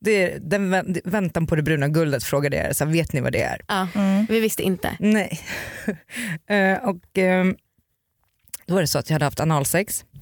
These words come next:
Speaker 1: Eh, och sen så, eh, kom personen i min röv.
Speaker 2: Ja.
Speaker 1: Men det kom liksom inte ut. <laughs> På typ, alltså, hur lång tid som helst. Jag gick runt och bara,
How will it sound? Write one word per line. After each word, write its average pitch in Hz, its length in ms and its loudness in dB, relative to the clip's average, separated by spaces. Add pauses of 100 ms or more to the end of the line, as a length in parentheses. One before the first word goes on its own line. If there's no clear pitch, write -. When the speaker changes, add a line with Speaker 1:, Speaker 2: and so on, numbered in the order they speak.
(540)
Speaker 1:
Eh, 170 300 2
och - 280 -6
sen 196 320 2
så, 226 400 2 (1000)
eh, 107 360 -6 (200)
kom 294 260 -2
personen 147 380 0
i 143 40 2
min 139 200 2
röv. 160 240 2 (280)
Speaker 2:
Ja. 190 220 0 (340)
Speaker 1:
Men 202 480 2 (340)
det 202 160 0
kom 220 220 2
liksom 202 260 2
inte 175 180 2
ut. - 300 -6 (760)
<laughs> - 800 -10
På 285 160 4 (240)
typ, 254 240 0
alltså, 226 260 0
hur 233 560 2
lång 190 280 2
tid 170 180 0
som 208 140 2
helst. - 320 -2
Jag 214 140 2
gick 240 140 0
runt 262 240 2
och 165 60 -2
bara, 131 140 0